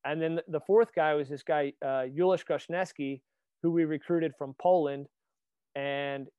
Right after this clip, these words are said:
he was a very good junior swimmer in Poland. And then just some of the aches and pains, ebbs and flows of an international student coming to the U S. I mean, you talk about the transition for you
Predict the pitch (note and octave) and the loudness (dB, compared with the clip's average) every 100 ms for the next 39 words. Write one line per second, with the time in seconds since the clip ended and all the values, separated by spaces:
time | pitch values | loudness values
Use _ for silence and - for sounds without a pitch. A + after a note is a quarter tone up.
0 | _ F3+ F#3 D#3+ C#3+ B2+ D#3 F3 F3 C#3 | _ -2 0 0 -4 2 4 4 2 0
1 | E3 C#3+ A#2+ D#3 E3+ E3+ - E3+ E3+ D#3+ | -2 -2 -6 -6 -4 -6 -4 -4 -2 -4
2 | D#3 E3 F3 G3 A#3 - _ _ _ _ | 2 4 4 2 -8 -16 _ _ _ _
3 | C#3+ C#3+ D3 D3 C#3+ C#3+ C#3 _ _ _ | -8 -6 -4 -4 -4 -8 -12 _ _ _
4 | _ - G3+ - - A#3 G3+ E3+ E3 F3 | _ -12 -10 -6 -2 0 2 2 2 0
5 | E3+ E3 D3 E3+ E3+ D#3 D#3+ D3+ D3 C#3+ | -2 -6 -4 -2 -2 -2 -2 -2 -8 -6
6 | D3+ D3+ D#3 C#3+ C3+ C#3 D3+ C#3+ D3 D3 | 0 2 2 0 -4 -8 -6 -6 -6 -8
7 | D#3 D3 - D#3 D#3 C#3+ D3 D3+ D3 C#3+ | -8 -10 -4 -4 -4 -4 -6 -4 -4 -4
8 | C#3+ D3 C#3+ D3 C#3+ C3+ C3+ E3 D3 D3 | -2 0 0 0 -4 -10 -4 -2 0 -4
9 | C#3 - D3+ C#3 D3 - C3+ C3+ C3 D3+ | -4 -8 -8 -6 -8 -8 -10 -6 0 2
10 | D3+ | 2